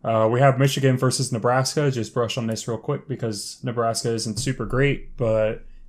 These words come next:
Michigan made them look like they were a competitive team. So somehow Jim Harbaugh still has stock.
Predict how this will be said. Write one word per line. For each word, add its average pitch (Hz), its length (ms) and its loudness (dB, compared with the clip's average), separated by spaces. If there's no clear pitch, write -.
Michigan 127 840 2
made 120 180 -2
them 113 160 -2
look 120 180 0
like 117 200 0
they 120 160 -2
were 117 340 -2
a 110 60 -4
competitive 123 500 0
team. 151 360 0
So 113 580 0
somehow 127 520 2
Jim 123 240 0
Harbaugh 123 380 4
still 131 220 0
has 127 160 0
stock. 143 440 0